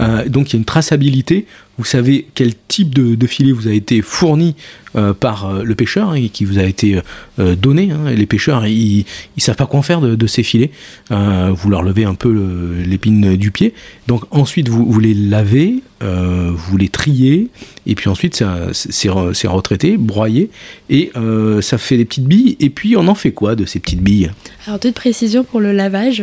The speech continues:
Speaker 2: en
Speaker 1: Ah.
Speaker 2: fait, c'est juste un tri à la main. Donc,
Speaker 1: Ah,
Speaker 2: on va
Speaker 1: d'accord.
Speaker 2: juste, euh, retirer, euh, les, la matière organique et les déchets plastiques, hein, parce qu'il y a beaucoup de plastique dans les filets de pêche.
Speaker 1: Hélas, ouais.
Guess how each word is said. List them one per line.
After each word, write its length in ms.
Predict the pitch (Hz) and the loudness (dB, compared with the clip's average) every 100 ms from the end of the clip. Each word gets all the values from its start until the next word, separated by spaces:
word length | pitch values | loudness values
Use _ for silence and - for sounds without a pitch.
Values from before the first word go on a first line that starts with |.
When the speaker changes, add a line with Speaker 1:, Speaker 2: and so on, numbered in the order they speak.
| 196 | -4
Speaker 2:
en 60 | 208 | -4
Speaker 1:
Ah. 60 | 202 | -2
Speaker 2:
fait, 100 | 233 | -2
c'est 220 | - 202 | 0 -2
juste 260 | 208 269 247 | -2 -4 -4
un 120 | 220 | -4
tri 280 | - 247 233 | -4 -4 -2
à 80 | |
la 140 | 208 196 | -2 -4
main. 140 | 185 - | -6 -4
Donc, 100 | 202 208 | -2 -2
Speaker 1:
Ah, 40 | |
Speaker 2:
on 20 | 208 | 0
va 60 | |
Speaker 1:
d'accord. 120 | 202 | 0
Speaker 2:
juste, 360 | 196 294 294 - | 0 -2 -4 -4
euh, 240 | 226 208 | -4 -2
retirer, 720 | 196 247 - 240 214 220 226 214 | 0 -2 0 -2 -2 -2 0 0
euh, 140 | 190 | -2
les, 180 | 190 196 | -4 -2
la 100 | 196 | -4
matière 260 | 196 190 196 | -4 -4 -4
organique 400 | 196 202 220 214 | -2 -2 -2 -2
et 40 | |
les 100 | 185 | -2
déchets 280 | 180 196 214 | 0 0 0
plastiques, 460 | 202 202 - 240 - | -2 -4 -4 -6 -6
hein, 60 | 185 | -8
parce 120 | - | -6
qu'il 100 | 185 | -4
y 20 | |
a 20 | |
beaucoup 160 | 185 202 | -4 -8
de 40 | |
plastique 320 | 208 185 - 190 | -10 -10 -8 -8
dans 120 | 196 | -8
les 80 | 202 | -8
filets 200 | - 196 | -8 -8
de 60 | |
pêche. 280 | - 247 - 190 - - | -6 -6 -6 -8 -10 -6
Speaker 1:
Hélas, 340 | 85 87 123 | -2 -2 -2
ouais. 140 | 85 | -6